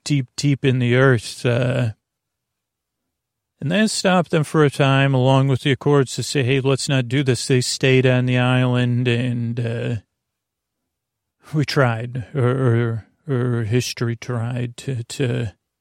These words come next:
I don't know, how do you stop, uh, what is it in a human being that, uh, leads us to these choices sometimes? Uh, the quest for innovation,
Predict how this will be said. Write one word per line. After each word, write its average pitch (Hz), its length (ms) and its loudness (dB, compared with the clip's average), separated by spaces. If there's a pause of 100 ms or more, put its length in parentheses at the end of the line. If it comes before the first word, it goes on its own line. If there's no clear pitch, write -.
(720)
I 123 80 0
don't 151 140 4
know, 156 140 6
how 143 240 2
do 143 100 -2
you 139 100 0
stop, 131 480 0 (180)
uh, 147 80 0
what 135 420 -2
is 147 200 2
it 135 140 0
in 123 200 0
a 113 80 0
human 123 420 -2
being 123 460 0
that, 120 340 -4
uh, 120 400 -2 (840)
leads 135 300 -2
us - 220 -4
to 139 120 0
these 123 220 -2
choices 135 560 -4
sometimes? 120 1000 -4
Uh, 127 400 -4
the 131 100 -2
quest - 440 -4
for 131 200 0
innovation, 127 1160 -2